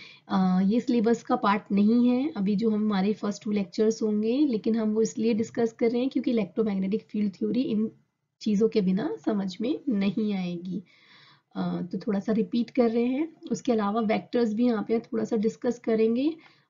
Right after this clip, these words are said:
अ, लेकिन बहुत detail में discuss नहीं कर रहे हैं। तो description box में link है, आप वहाँ से थोड़ा सा vectors को भी देख लीजिएगा।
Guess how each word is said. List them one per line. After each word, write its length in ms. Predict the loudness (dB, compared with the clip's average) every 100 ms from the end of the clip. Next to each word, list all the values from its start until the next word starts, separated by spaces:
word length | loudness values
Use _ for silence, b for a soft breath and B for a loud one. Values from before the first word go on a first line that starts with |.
| -6
अ, 200 | -2 0
लेकिन 240 | 0 0
बहुत 160 | 0 2
detail 360 | 2 2 4 4
में 100 | 2
discuss 380 | 2 0 -4 -2
नहीं 160 | -2
कर 200 | -2 -2
रहे 120 | -2 -2
हैं। 100 | -2
तो 100 | -2
description 520 | -2 -4 -6 -4 -2
box 360 | -2 -4 -2
में 80 | 0
link 320 | 0 0 -2
है, 120 | -2 -4
आप 220 | -2 0
वहाँ 200 | 0 0
से 160 | -2
थोड़ा 240 | -4 -4 -4
सा 140 | -4
vectors 500 | -4 -6 -6 -4 -4
को 160 | -6 -6
भी 220 | -2 -2
देख 320 | -2 -4 -4
लीजिएगा। 500 | -8 -6 -10 -12 _